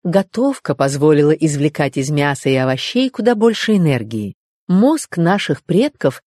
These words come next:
сразу начал увеличиваться в размерах. Мы стали умнеть. Но для дыхательной системы это было плохой новостью. Растущему мозгу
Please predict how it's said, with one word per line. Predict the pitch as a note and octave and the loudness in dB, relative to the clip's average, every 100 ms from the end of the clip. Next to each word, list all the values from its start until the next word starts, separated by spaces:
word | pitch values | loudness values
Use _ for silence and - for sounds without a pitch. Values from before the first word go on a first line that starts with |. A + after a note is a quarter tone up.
| _ | _
сразу | - - E3 F#3 G3+ | -10 -2 2 2 2
начал | G#3+ F3 E3 E3 D#3 | 0 0 0 -2 0
увеличиваться | E3 D#3+ C3+ - D3+ - | 2 2 0 -4 -6 -4
в | F#3+ | -2
размерах. | A3 G3 A#2+ A2+ - _ _ _ | -2 -2 -2 -4 -8 _ _ _
Мы | - D#3+ E3 | -2 2 2
стали | F#3 - E3 D3+ D3 G#3 - | 0 -2 0 2 2 -2 -2
умнеть. | A3+ A3 C#3+ G#2+ G2 - _ _ _ | -2 0 -2 -6 -12 -20 _ _ _
Но | C#3+ D3 C3+ | -2 0 0
для | C3+ | -2
дыхательной | C#3 D3 D#3 - B2 B2+ | -2 -2 -2 -2 -4 -4
системы | - C#3+ - A3 A#3+ A3 - _ _ | -6 -8 -4 -2 0 -2 -8 _ _
это | A3+ A3 A3 | -6 -2 0
было | F#3 G3+ G3 | 2 2 2
плохой | F#3+ G#3+ G#3+ - C#3 A2+ | -2 -4 -4 -2 -2 -2
новостью. | A2+ G#2+ G#2 - - G2+ _ _ _ _ - | -6 -8 -12 -16 -16 -18 _ _ _ _ -4
Растущему | F3 A3 - C4+ - F#3+ F#3 | 0 0 0 -2 0 2 2
мозгу | F3 A#3+ C#4+ F3 C#3 | 4 2 0 -2 -2